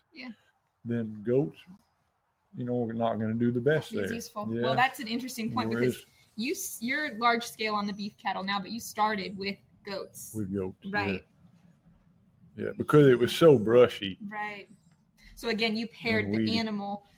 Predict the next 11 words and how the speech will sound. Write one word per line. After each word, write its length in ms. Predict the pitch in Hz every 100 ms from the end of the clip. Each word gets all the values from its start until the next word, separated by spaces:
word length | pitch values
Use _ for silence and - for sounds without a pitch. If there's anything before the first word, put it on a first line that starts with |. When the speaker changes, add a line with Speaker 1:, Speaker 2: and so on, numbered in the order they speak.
| _
Speaker 1:
that 140 | 196 190
would 220 | 208 202 - _ -
do 440 | - 220 214 214 214 _
Speaker 2:
The 100 | -
Speaker 1:
well 140 | 110 120 120
Speaker 2:
resource. 260 | 101 95 92 - _ -
Speaker 1:
to 80 |
the 120 | 208 185
resource. 480 | 220 - - - 95
Speaker 2:
That's 280 | 98 -
right. 200 | 101 90